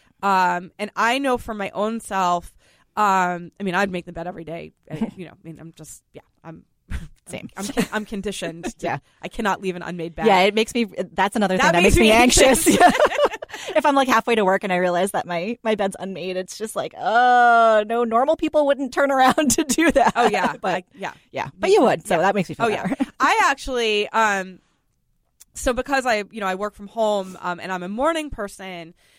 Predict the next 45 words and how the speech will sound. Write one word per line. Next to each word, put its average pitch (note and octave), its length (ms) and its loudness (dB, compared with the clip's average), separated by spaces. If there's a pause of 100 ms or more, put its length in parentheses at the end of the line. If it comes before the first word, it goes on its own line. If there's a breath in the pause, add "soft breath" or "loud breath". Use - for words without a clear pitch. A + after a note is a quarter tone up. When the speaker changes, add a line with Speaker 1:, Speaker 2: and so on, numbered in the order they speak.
(120 soft breath)
Speaker 1:
my A3 160 -2
usual C#4+ 420 -4
routine A#3+ 360 -10
in A3+ 80 -10
the G#3 60 -10
morning G3 260 -8
is F#3 120 -12
I'm, F#3 240 -10
I'm F#3+ 220 -12
up, A3 280 0
I F#3 60 -14
make G3+ 180 -10
my G#3 100 -12
coffee, F#3 640 -8
I, F3+ 160 -10 (300)
I F3+ 60 -8
usually C#4 340 -4
start G3+ 260 -8
writing, G3 520 -4 (640)
like, G3 200 -4 (1040)
at, - 220 -8 (380)
right A#3 240 0
after G#3+ 180 -2
I've F3 180 -6
poured G3+ 300 -2
the F#3 80 -20
fir-, F3 160 -12
like, G#3+ 140 -4
before C4+ 260 -2
I've D4+ 80 0
even C4+ 160 -6
taken B3 180 -4
the G#3 60 -4
first - 240 -12
sip C4 160 -6
of A#3 120 -10
coffee, F3 280 -4
Speaker 2:
Wow. - 60 -6
Speaker 1:
like, - 120 -10
after G3+ 200 -6
I've F3+ 120 -10
poured B3 220 -4
it, F#3+ 80 -4
I'm F3 180 -10
writing. G3 460 -2